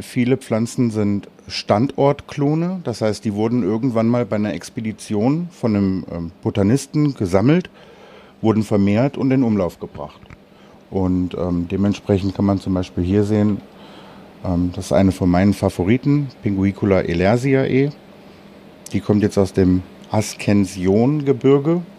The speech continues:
Ähm, dann hat man hier wiederum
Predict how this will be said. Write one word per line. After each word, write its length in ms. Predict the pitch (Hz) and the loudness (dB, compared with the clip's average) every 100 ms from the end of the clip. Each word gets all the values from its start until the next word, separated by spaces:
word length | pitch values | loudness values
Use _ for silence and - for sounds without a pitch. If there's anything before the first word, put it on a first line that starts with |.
| - - - - - - - - - - | -20 -20 -20 -20 -20 -20 -20 -20 -20 -6
Ähm, 360 | 101 92 92 98 - - | -2 0 0 -4 -10 -6
dann 160 | 98 | -4
hat 160 | 92 - | -2 0
man 120 | 90 | 0
hier 240 | 98 120 | 4 4
wiederum 500 | 120 123 113 120 123 | 6 4 4 4 2